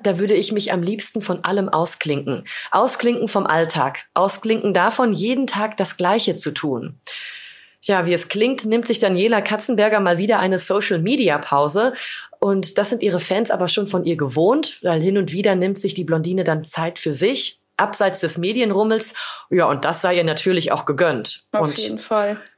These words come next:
Speaker 1: trotzdem freuen sich die Fans wahrscheinlich und wir uns auf jeden Fall auch, wenn Dani sich hoffentlich schnell wieder zurückmeldet.
Speaker 2: Ich hoffe auch. Ich mag die ja total gern mit ihren lustigen Videos.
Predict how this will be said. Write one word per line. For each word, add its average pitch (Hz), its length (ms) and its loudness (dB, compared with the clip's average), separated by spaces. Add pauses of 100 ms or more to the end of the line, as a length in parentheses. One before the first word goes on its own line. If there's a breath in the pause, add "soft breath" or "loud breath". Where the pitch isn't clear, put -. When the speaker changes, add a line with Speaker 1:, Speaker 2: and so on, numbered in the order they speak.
(400 loud breath)
Speaker 1:
trotzdem 190 480 0
freuen 170 300 2
sich 170 120 -2
die 170 120 -4
Fans 170 300 0
wahrscheinlich 170 500 0
und 151 120 0
wir 214 200 2
uns 208 140 0
auf - 160 0
jeden 185 200 0
Fall 156 180 0
auch, 160 260 2
wenn 156 120 -2
Dani 156 260 0
sich 143 260 -6 (160)
hoffentlich 196 540 0
schnell 185 320 2
wieder 165 220 0
zurückmeldet. 135 840 -2 (720)
Speaker 2:
Ich 240 240 -4
hoffe 226 300 0
auch. 202 280 2
Ich 247 140 0
mag 214 200 0
die 208 80 -2
ja 196 80 2
total 202 480 -2
gern 202 260 0
mit 202 120 -4
ihren 202 220 -2
lustigen 202 460 -2
Videos. 220 560 0